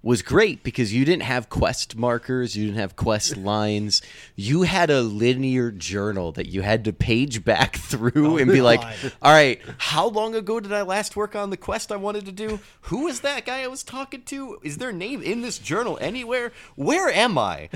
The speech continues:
Speaker 1: Where am I going?" You have to read street signs. <laughs> It was great. Um,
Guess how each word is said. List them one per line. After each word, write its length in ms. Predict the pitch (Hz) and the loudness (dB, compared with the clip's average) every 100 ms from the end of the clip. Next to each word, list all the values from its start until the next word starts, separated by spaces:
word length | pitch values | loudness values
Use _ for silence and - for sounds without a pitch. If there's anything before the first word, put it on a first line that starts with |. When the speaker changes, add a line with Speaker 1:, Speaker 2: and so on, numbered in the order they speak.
| 185 | -4
Speaker 1:
Where 120 | 185 302 | 2 2
am 80 | |
I 80 | 392 | 0
going?" 380 | - 202 151 107 | -2 0 0 0
You 100 | 135 | -4
have 140 | 262 | -4
to 160 | 262 208 | -2 -4
read 400 | 110 147 247 185 | -4 -4 -6 -6
street 420 | - - 277 - | -6 -4 -4 -2
signs. 680 | - 170 190 - - - - 165 - | 2 4 2 -4 -12 -10 -12 -12 -2
<laughs> 0 | 208 - 240 262 - | -2 0 -2 4 4
It 160 | 254 | 6
was 160 | 208 147 | 2 2
great. 420 | - 190 160 - - - - - | 4 6 6 2 -12 -20 -16 0
Um, 600 | 113 117 107 98 85 | 4 4 2 -2 -6